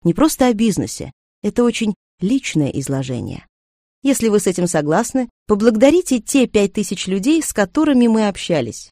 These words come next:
Если нет, то на обложке найдете мое имя, и я скажу вам, где меня найти. Аудиокнига состоит из двух частей. Первая представляет идеи и процессы науки успешной производительности.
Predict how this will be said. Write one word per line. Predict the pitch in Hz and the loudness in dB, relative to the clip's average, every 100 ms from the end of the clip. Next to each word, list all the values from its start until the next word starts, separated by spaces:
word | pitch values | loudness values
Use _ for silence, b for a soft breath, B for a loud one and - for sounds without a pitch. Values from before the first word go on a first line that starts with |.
| _ | _
Если | - 85 117 135 | -14 -10 -6 -2
нет, | 147 196 294 - _ _ _ | 0 0 -2 -6 _ _ _
то | 190 | 2
на | 311 359 | 4 4
обложке | 247 320 - | 2 2 2
найдете | 254 220 208 262 262 | 2 2 2 2 4
мое | 233 214 226 | 4 4 0
имя, | 214 196 190 185 185 | -2 -2 -2 -4 -6
и | 156 | -4
я | 160 | -2
скажу | 165 170 165 247 | 0 -2 0 0
вам, | 180 127 - | -2 -4 -6
где | 165 170 208 | -4 0 0
меня | 143 139 | 0 -2
найти. | 131 120 - 98 - _ _ _ _ _ _ _ _ _ _ _ _ _ _ | -4 -6 -10 -14 -16 _ _ _ _ _ _ _ _ _ _ _ _ _ _
Аудиокнига | 220 262 226 269 311 392 294 | 4 6 6 4 4 4 4
состоит | 240 - 233 294 | 2 4 4 4
из | - 202 | 2 -2
двух | 180 214 214 | 0 -2 -2
частей. | 202 - - 120 - _ _ _ _ _ | -6 -8 -8 -10 -10 _ _ _ _ _
Первая | 233 302 240 180 | 2 6 6 4
представляет | 175 - 190 208 208 - | 2 2 4 6 4 2
идеи | 214 180 202 185 | -4 0 2 2
и | - | 0
процессы | 180 175 175 262 247 202 | 0 0 2 0 0 0
науки | 185 180 240 - 180 | 2 2 0 0 -2
успешной | - 180 - 196 - 185 | -2 -6 -2 0 0 -2
производительности. | 180 180 170 165 156 - 123 - - - | 0 0 0 0 -2 -6 -10 -10 -14 -16